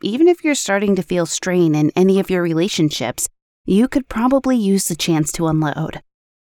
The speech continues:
So unload the stress and get it out. Talk to someone who's completely unbiased about your life, someone who isn't going to judge you or take sides on anything. BetterHelp is customized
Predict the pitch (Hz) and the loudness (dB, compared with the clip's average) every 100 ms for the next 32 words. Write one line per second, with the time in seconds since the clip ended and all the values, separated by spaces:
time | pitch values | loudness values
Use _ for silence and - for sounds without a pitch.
0 | _ _ - 269 277 311 302 302 - 170 | _ _ -2 4 6 6 6 0 -2 -4
1 | 151 - - 180 180 180 175 - 196 190 | -4 -4 -2 0 2 2 0 0 -2 0
2 | 160 131 143 - 202 - 330 294 262 262 | -2 -4 -6 -4 -4 -2 -2 4 4 4
3 | 240 254 240 - 269 - 269 285 277 262 | 2 0 -2 2 2 2 -2 0 2 2
4 | 247 214 214 220 156 - 175 175 175 180 | 4 2 2 0 0 -2 -2 -2 -2 -2
5 | 233 175 139 - _ _ _ _ - 294 | -2 -2 -6 -14 _ _ _ _ 4 6
6 | 320 294 254 247 226 202 208 190 165 196 | 8 6 4 2 0 2 2 0 0 -2
7 | 190 170 147 139 160 180 175 190 - 196 | 0 -2 -2 0 0 0 -2 -4 -2 0
8 | 214 214 156 139 139 143 127 113 - - | 0 0 -2 -2 -4 -6 -4 -2 -2 -4
9 | _ _ _ _ _ - 220 254 269 196 | _ _ _ _ _ -4 0 0 0 -2
10 | 180 - - - 185 - 175 165 165 | -4 -2 -4 -2 -2 0 0 0 0